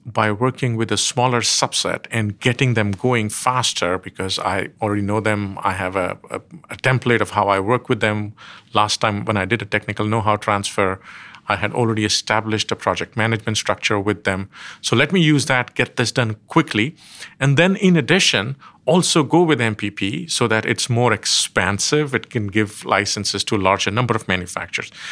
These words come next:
So that's in a way a two-pronged approach. One, which is focusing on expedited, expedited access and getting things done quicker, and the other, which is focusing on a more expanded access approach.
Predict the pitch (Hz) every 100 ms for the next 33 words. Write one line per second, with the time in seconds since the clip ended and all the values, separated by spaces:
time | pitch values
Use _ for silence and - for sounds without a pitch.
0 | - - 135 190 - 196 156 147 135 -
1 | 175 - 131 110 110 131 113 - 107 143
2 | 156 131 131 113 - 120 120 113 117 107
3 | - 107 104 101 101 - - - - -
4 | _ - 135 - - 127 120 117 117 107
5 | - _ _ _ - 123 - 131 123 120
6 | - 113 - - 110 - 101 104 104 107
7 | 110 98 - 98 90 - 139 143 120 107
8 | - 117 113 98 98 - - 98 - 101
9 | 101 98 92 - 110 104 101 - 107 -
10 | - 127 104 98 - - - - - -
11 | -